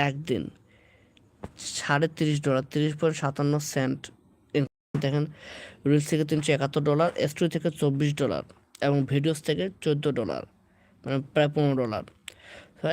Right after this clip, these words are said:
এবং এক্সট্রা বোনাসও তারা আমাদেরকে দিয়েছে। এখন একটা বিষয় লক্ষ্য করেন যে রিলস থেকে আর্নিংস বেশি হচ্ছে প্লাস স্টোরি থেকে আর্নিংস, কিন্তু এখানে দেখতে পাচ্ছেন যে ভিডিওস থেকে আর্নিংসটা খুব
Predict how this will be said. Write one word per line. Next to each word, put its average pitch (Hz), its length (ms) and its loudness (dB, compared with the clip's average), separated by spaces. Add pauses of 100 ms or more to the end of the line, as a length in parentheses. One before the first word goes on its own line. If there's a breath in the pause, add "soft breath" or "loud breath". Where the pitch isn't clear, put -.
(100)
এবং 151 120 4 (180)
এক্সট্রা 190 260 2
বোনাসও 175 300 4
তারা 160 200 6
আমাদেরকে 143 380 0
দিয়েছে। 143 260 0 (160)
এখন 185 160 0 (220)
একটা 160 140 -4 (120)
বিষয় 156 240 2
লক্ষ্য 160 260 2
করেন 151 180 2 (480 soft breath)
যে 147 60 0 (100)
রিলস 170 280 4
থেকে 170 140 2 (100)
আর্নিংস 147 300 2
বেশি 156 180 2
হচ্ছে 151 180 -2 (120)
প্লাস 139 220 4 (440)
স্টোরি 160 240 2
থেকে 143 180 2
আর্নিংস, 135 220 2 (360)
কিন্তু 170 200 0 (840 loud breath)
এখানে 151 240 2
দেখতে 156 200 2
পাচ্ছেন 147 300 0 (140)
যে 139 80 2 (260)
ভিডিওস 156 300 4 (100)
থেকে 143 180 0 (340)
আর্নিংসটা 139 400 0
খুব 131 100 -2